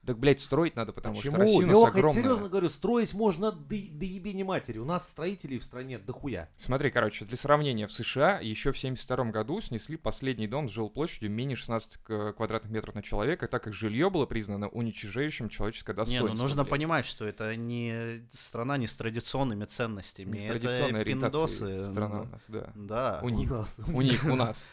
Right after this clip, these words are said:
Speaker 1: у всех.
Speaker 3: Да, о том и речь, что
Speaker 1: У нас
Speaker 3: это
Speaker 1: пидорасы, у них там геи, да.
Speaker 3: А, да, они дав-, <laughs> они давно пидорасы, а вот у нас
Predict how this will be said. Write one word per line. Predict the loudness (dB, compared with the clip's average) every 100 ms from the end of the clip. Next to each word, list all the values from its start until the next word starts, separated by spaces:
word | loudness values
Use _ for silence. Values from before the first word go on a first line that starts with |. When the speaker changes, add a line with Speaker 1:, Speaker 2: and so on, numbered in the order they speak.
| -6
Speaker 1:
у |
всех. | 2 8
Speaker 3:
Да, | 8 8
о | 4
том | -2 -2
и | 0
речь, | -2 -4 -8
что | -8 -6 -4 -2
Speaker 1:
У | 4
нас | 4
Speaker 3:
это | 4
Speaker 1:
пидорасы, | 4 6 6 2
у | -4
них | -6 -8
там | -10
геи, | -8 -8 -10
да. | -12 -12 -10
Speaker 3:
А, | -6
да, | 2 4
они | 6 6
дав-, | 6 6
<laughs> | 4
они | 2 2
давно | 0 0 -2 0 -2 -6 -10
пидорасы, | -4 -4
а | -4 -6 -10 -8
вот | -8 -10 -10
у |
нас | -6 -6 -6 -12